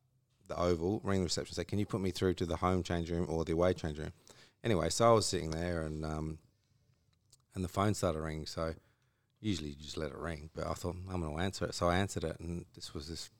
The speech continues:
lady on the phone. She was like, "Hello." <laughs> I said, "Hi." She said, um, "I'm watching the cricket." I said, "That's good to hear, love." <laughs> She said, "I'm watching the cricket, and, um, Michael Atherton,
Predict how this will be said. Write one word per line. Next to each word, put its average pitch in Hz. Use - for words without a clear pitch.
lady 92
on 82
the 78
phone. 78
She -
was 80
like, 80
"Hello." 190
<laughs> -
I 98
said, 87
"Hi." 104
She -
said, 95
um, 95
"I'm 131
watching 147
the 135
cricket." 120
I -
said, -
"That's -
good 95
to 92
hear, 95
love." 101
<laughs> -
She 123
said, 107
"I'm 110
watching 156
the 160
cricket, 151
and, 98
um, 95
Michael 131
Atherton, 135